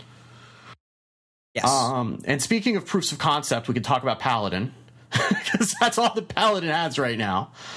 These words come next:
Speaker 2: Um,
Speaker 1: It's, it's got, so, okay.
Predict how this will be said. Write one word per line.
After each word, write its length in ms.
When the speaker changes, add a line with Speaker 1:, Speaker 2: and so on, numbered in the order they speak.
Speaker 2:
Um, 500
Speaker 1:
It's, 220
it's 180
got, 260
so, 360
okay. 320